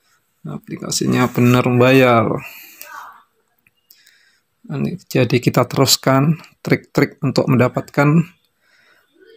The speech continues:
uang dengan mudahnya dengan aplikasi Hello guys. Nah, cuma gini ya, cuma hanya menonton video kita dibayar. Videonya lucu-lucu guys, dan banyak aplikasi.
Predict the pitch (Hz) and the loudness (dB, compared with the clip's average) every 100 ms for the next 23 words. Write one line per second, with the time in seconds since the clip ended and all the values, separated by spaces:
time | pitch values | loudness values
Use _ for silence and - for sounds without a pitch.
0 | - - _ - 170 160 131 113 - 139 | -20 -20 _ 2 4 4 0 -4 -4 0
1 | 131 127 127 - 117 135 143 143 - 151 | 2 2 2 0 2 2 2 0 -2 -2
2 | - 127 135 135 151 - - - 220 - | 0 0 -4 -4 0 2 2 0 -2 -8
3 | - - 180 - _ _ _ _ _ 160 | -14 -14 -18 -20 _ _ _ _ _ 2
4 | 175 - 190 180 131 - 170 175 - 165 | 2 2 2 4 4 4 2 2 2 6
5 | 180 190 - 185 185 180 175 180 - 180 | 6 4 4 4 6 4 4 0 2 6
6 | 180 180 180 180 185 185 196 190 180 - | 8 8 8 8 8 6 6 4 2 0
7 | 147 151 151 113 131 123 139 147 180 - | 0 0 0 0 4 4 4 2 0 -10
8 | - _ _ _ - 151 147 156 151 151 | -20 _ _ _ -4 2 4 4 4 6
9 | 147 143 139 113 - 120 117 127 127 - | 4 4 4 2 2 0 0 0 -2 -4
10 | 143 131 - - 131 - | -6 -4 -2 0 0 -2